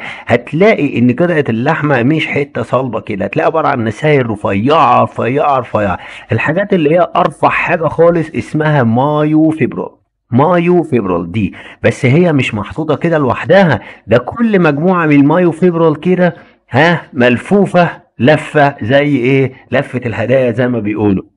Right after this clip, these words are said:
عشان مش تبقى لحمه كده بتنسل من بعضها وبتقع كده، لا ده العضلات دي هتعمل قوه سحب وبتاع، فلو هي لوحدها كده هتتقطع او تتمزق بطريقه سهله. يبقى بعد التندون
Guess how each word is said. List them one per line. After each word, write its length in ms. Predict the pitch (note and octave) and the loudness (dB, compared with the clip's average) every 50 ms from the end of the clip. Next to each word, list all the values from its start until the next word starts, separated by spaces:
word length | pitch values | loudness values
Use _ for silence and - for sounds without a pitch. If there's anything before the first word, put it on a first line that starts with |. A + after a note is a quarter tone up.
| _ - | _ -2
عشان 380 | C#3+ E3+ - - C4+ C#4 C#4+ | -2 0 4 4 4 6 6
مش 360 | C#4+ A#3+ - - - - - - | 4 4 2 -2 -8 -10 -6 -4
تبقى 300 | E3 D#3 D#3 D#3 D3+ C3+ | -4 -4 -2 -2 -2 -2
لحمه 380 | C3+ C3+ D3+ - - D#3+ C#3+ C3 | 0 -2 -2 -2 -4 -4 -4 -4
كده 240 | C3 D#3+ D#3+ E3 D3 | -4 -4 -4 0 -2
بتنسل 460 | C#3 - - C#3+ D3 D3 - - B2 | -2 0 0 -2 -2 -2 -2 -2 0
من 180 | A2+ G#2+ G#2+ G2+ | 0 2 2 0
بعضها 280 | G2+ G#2 A2+ C3 D3+ | 0 0 0 0 2
وبتقع 520 | D3+ D3+ A#2+ F#2+ - - D#3 - C#3+ A#2 G#2 | 2 2 0 0 -2 0 2 2 2 2 0
كده، 280 | - - E3 D#3 - | -2 -4 0 2 2
لا 240 | D3+ E3+ - - B2+ | 2 2 0 0 -2
ده 200 | G#2+ G2+ G#2 G#2+ | 0 0 0 0
العضلات 600 | G#2+ G#2 G2+ F#2 F2 G2+ G2 G#2 A2+ C#3+ E3 D3 C#3 | 0 -2 -2 -2 -2 -2 -2 0 0 0 0 -2 -2
دي 120 | D3+ D3+ | -2 -2
هتعمل 480 | C#3+ A#2 - - D3+ D3 C3+ A#2 G#2 G2+ | -2 -2 -4 -4 -6 -6 -4 -6 -8 -6
قوه 340 | - C#3 D3+ D3 C3 A#2 - | -8 -8 -6 -4 -6 -6 -8
سحب 440 | - - D3 D#3 - - - G#2 G2+ | -4 -4 -2 -2 -2 -4 -6 -4 -2
وبتاع، 680 | G#2+ G#2 F#2 F2+ - - C#3+ D#3+ F3+ F#3 D#3+ A#2 G2 - - - - _ | -2 -2 -2 -4 -4 -4 -2 0 2 2 0 -2 -4 -10 -20 -20 -20 _
فلو 240 | - G#2 A2+ G#2+ A2 | -10 -6 -4 -4 -4
هي 280 | A#2+ D#3+ F3 E3+ D3+ | -4 -4 -4 -4 -6
لوحدها 420 | C3 A#2 G2 F#2 - - C3+ D#3 D3+ | -6 -6 -8 -12 -10 -8 -6 -6 -6
كده 220 | D3+ E3 D#3+ D#3 | -6 -4 -4 -4
هتتقطع 760 | B2 G2+ - G2 F#2+ - _ - E3 E3+ - - C3 - - - | -4 -6 -8 -12 -14 -12 _ -8 -8 -8 -4 -4 -4 -4 -2 -4
او 120 | D3+ D3+ | -4 -2
تتمزق 600 | C#3+ B2+ G#2+ - A#2 C#3 D3+ C#3 B2 C3+ C3 - | -2 -4 -4 -4 -2 -4 -2 -2 -2 -2 -2 -2
بطريقه 500 | - G2 G2+ - G#2+ A#2+ C#3+ C#3 - A#2+ | -2 -6 -4 -4 -2 0 0 0 0 -2
سهله. 300 | A2 - - F2 D2+ - - - - - - _ _ - | -4 -2 -2 -4 -4 -4 -10 -20 -20 -20 -20 _ _ 0
يبقى 360 | D#3+ G3 G#3 G#3 - - C3 | 2 2 2 2 2 -2 0
بعد 380 | A#2+ D#3 E3+ F3 C#3+ A#2 G2+ G2 | 4 4 4 4 2 0 0 -2
التندون 640 | F#2+ - - - F3+ G3 G3+ G3+ G#3+ A3 G#3+ F#3+ | -2 -4 0 2 2 4 4 6 6 6 4 4